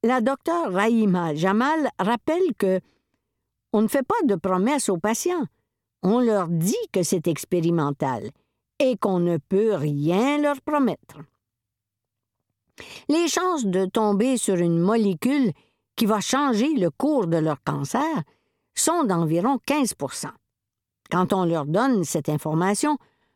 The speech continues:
un patient sur deux va décider de ne pas participer.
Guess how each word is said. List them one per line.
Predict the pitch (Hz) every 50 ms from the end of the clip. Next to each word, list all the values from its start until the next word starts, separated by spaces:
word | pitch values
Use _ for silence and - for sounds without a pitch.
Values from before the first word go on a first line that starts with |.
| _ _ _
un | - 247 285 339 370 359 -
patient | - 330 320 - - 311 302 302
sur | - - 285 262 220
deux | 190 175 180 160 - - _ _ _ _ _ -
va | 180 151 175 196 190
décider | 175 196 226 208 - - 208 180 160 175 180 202 208
de | 196 190 190
ne | 180
pas | 170 - 190 185
participer. | - 170 - - - 185 175 - - 170 - - 147 -